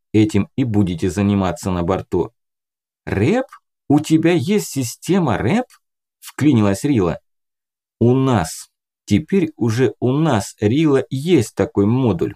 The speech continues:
Недавно установили. Крейсерского класса, производства Элленти».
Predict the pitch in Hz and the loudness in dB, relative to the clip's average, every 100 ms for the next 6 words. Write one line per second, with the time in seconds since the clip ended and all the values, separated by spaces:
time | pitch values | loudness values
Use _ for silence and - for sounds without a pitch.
0 | _ _ - 269 147 131 104 92 87 - | _ _ -6 -2 0 2 2 0 -4 -2
1 | 117 143 110 69 - _ _ _ - 85 | 0 2 0 -2 -6 _ _ _ -4 2
2 | 101 113 123 135 - 165 180 - 101 90 | 2 2 -2 -2 -4 -4 -4 0 2 2
3 | 82 - 85 - - 95 92 82 101 110 | -4 -6 -8 -8 -4 0 0 0 0 0
4 | - 101 - 113 123 127 107 82 - | 0 -2 0 0 0 2 0 -2 -6